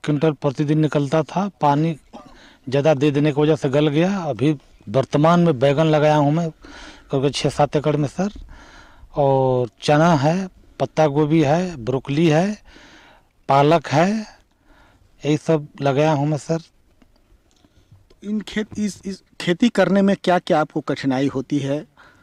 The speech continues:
Speaker 1: कठिनाई तो सर, मेन कठिनाई है पानी का। बिजली नहीं है सर यहाँ। बिजली आ जाए, और बिजली आ जाए, समरसेबल थोड़ा सरकार की तरफ से मेरे को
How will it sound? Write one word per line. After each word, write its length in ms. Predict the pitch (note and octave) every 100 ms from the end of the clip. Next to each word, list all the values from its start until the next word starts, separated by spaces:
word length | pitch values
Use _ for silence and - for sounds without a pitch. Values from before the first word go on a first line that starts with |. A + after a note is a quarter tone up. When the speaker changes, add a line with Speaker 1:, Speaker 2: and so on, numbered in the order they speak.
| _ _ _ - - - _
Speaker 1:
कठिनाई 460 | - F#3+ F3+ A3 A#3+
तो 160 | A3+ A3+
सर, 220 | - A3+
मेन 240 | F#3 G#3
कठिनाई 480 | G3+ G3+ F3 F#3+ G3
है 220 | E3+ F3
पानी 420 | F#3+ D3 C#3 D3
का। 220 | C#3 - - _ - - - - _ -
बिजली 400 | A#2 D#3 F3 G3
नहीं 180 | F3+ C3
है 100 | A#2
सर 180 | -
यहाँ। 420 | E2 - - - -
बिजली 520 | A2 A2 D3 E3 F3+
आ 120 | F#3 F#3
जाए, 360 | F3 F#3+ G3 - _ - - - _ _ _ -
और 200 | C#3+ B2 _ _ -
बिजली 340 | B2 C3+ D3+ F3+
आ 100 | F3+
जाए, 160 | F#3
समरसेबल 640 | E3 D#3 D3+ B2 - D#3 E3
थोड़ा 200 | D#3 D#3+
सरकार 400 | E3+ D3 E3 D#3+
की 60 |
तरफ 360 | - D#3+ D#3+ -
से 80 | D3+
मेरे 200 | D#3 D3+
को 340 | D#3+ D#3 D#3